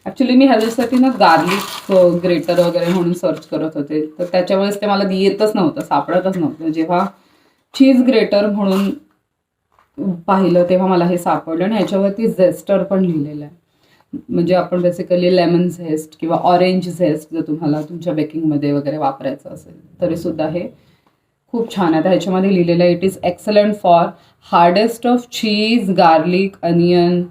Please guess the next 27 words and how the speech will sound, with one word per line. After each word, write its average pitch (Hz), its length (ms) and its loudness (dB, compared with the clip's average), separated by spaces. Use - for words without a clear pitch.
citrus 208 280 2
fruits, 196 680 -4
chocolate 180 480 0
and 175 80 0
more." 170 240 -2
यार, 294 160 0
यार, 294 100 -2
चॉकलेटसाठी 240 580 -2
माझ्या 226 220 -2
लक्षात 202 400 -6
नाही 196 160 -4
आलं. 151 160 -6
ठीक 190 100 -10
आहे, 180 60 -4
म्हणजे 180 200 2
आपण 180 160 0
basically 175 340 -2
एवढ्या 175 300 2
सगळ्या 175 260 0
गोष्टी 170 320 -4
याच्यातून 160 480 -4
ग्रेट 160 200 -4
करू 156 180 0
शकतो - 340 -16
की 180 100 -10
ते 185 320 -4
एवढं, 175 340 0